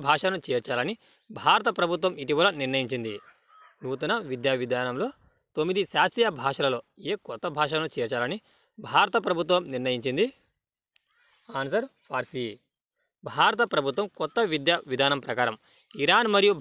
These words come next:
భారతదేశం మధ్య సాంస్కృతిక సంబంధాలు మరియు సంబంధాలను నొక్కి చెబుతూ తొమ్మిది సాంప్రదాయ భాషలలో ఒకటిగా పార్సీ అనగా పర్షియన్ను చేర్చాలని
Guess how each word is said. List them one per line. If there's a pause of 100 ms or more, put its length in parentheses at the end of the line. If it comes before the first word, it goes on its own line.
భారతదేశం
మధ్య (460)
సాంస్కృతిక (140)
సంబంధాలు (120)
మరియు (100)
సంబంధాలను
నొక్కి
చెబుతూ (460)
తొమ్మిది (100)
సాంప్రదాయ (120)
భాషలలో (100)
ఒకటిగా (460)
పార్సీ (120)
అనగా (160)
పర్షియన్ను
చేర్చాలని